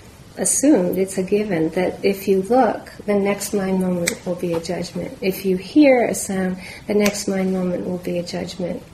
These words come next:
You know, and then if you, you have a thought, the next <laughs> moment will be a judgment of that thought.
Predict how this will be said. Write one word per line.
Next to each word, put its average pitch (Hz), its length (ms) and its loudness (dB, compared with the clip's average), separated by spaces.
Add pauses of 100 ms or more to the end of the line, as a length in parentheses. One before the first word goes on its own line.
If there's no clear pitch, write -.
(160)
You 196 100 0
know, 185 80 0
and 185 280 0
then 185 160 2
if 185 160 -2
you, 190 220 0
you 196 160 -2
have 185 180 -4
a 180 60 -4
thought, 220 580 2 (320)
the 208 80 4
next 202 320 2
<laughs> 190 140 4
moment 226 220 10
will 196 120 0
be 190 200 2
a 180 40 2
judgment 185 520 0
of 185 180 0
that 220 320 6
thought. - 300 2